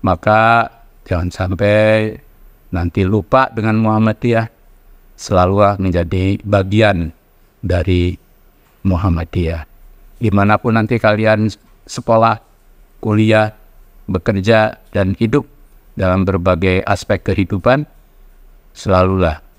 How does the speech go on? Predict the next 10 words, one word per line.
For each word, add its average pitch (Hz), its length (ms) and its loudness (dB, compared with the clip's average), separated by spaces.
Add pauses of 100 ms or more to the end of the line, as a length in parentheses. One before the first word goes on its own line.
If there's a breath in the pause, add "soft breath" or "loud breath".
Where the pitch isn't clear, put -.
berada 95 480 0
dalam 85 560 -4 (400)
gerakan 85 680 -2
Muhammadiyah, 101 680 0 (320)
sehingga 98 400 0
kita 101 320 0
menjadi 90 640 0 (520)
apa 95 320 2
yang 90 320 0
oleh 90 160 0